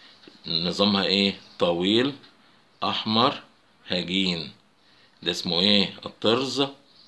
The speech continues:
المظهري. يعني ايه الطرز المظهري؟ يعني الحالة اللي احنا شايفين فيها النبات طويل الساق واحمر ايه؟ اللون، بس مش احمر صافي قوي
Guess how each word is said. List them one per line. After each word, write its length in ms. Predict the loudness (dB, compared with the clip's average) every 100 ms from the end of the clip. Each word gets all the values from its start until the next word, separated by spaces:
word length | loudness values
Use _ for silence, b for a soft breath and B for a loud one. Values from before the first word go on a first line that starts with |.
| b b b b b b -6
المظهري. 640 | -4 -4 -6 0 0 0
يعني 200 | -2 -2
ايه 60 | -2
الطرز 280 | -2 -2 0
المظهري؟ 640 | 0 0 -2 0 0 -2 B B B
يعني 200 | -4 -2
الحالة 420 | -2 0 0 0 2
اللي 140 | 0
احنا 160 | -2 0
شايفين 380 | -2 -2 -4
فيها 240 | -2 0 0
النبات 480 | 0 -2 -2 -2 -6 -18 B B B B B -8
طويل 340 | 0 2 4
الساق 560 | 2 -2 2 2 0 -8
واحمر 880 | -4 0 0 -2 -2 -4 -2 -6 -4
ايه؟ 260 | 0 0 -2 -12 -10
اللون، 460 | -8 0 2 2 0 B B B
بس 280 | -2 -2 -2
مش 160 | -2 -2
احمر 280 | -2 -2
صافي 440 | 0 4 4 4 -2
قوي 280 | -2 -2